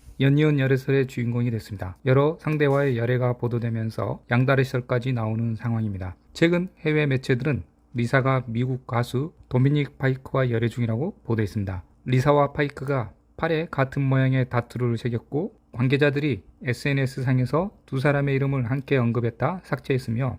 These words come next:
팬들과 함께 다정한 포즈로 사진을 찍기도 했다는 것입니다. 또 다른 매체는 리사가 크레이지 호스 관계자 P씨와 열애 중이라고 주장했습니다. 크레이지 호스는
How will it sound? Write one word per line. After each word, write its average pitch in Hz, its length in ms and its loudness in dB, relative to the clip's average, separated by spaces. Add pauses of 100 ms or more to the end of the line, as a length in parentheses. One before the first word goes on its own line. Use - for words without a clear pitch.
팬들과 160 400 2
함께 143 540 -2
다정한 135 480 0 (260)
포즈로 139 420 -2
사진을 143 320 -2
찍기도 135 480 -2 (140)
했다는 143 320 0
것입니다. 104 460 -4 (120)
또 160 120 4
다른 165 260 4
매체는 151 480 -2 (360)
리사가 131 580 0
크레이지 160 380 2
호스 147 240 0
관계자 127 520 2
P씨와 147 640 -2 (220)
열애 123 180 4
중이라고 123 580 0
주장했습니다. 104 640 -2 (120)
크레이지 170 320 4
호스는 160 440 0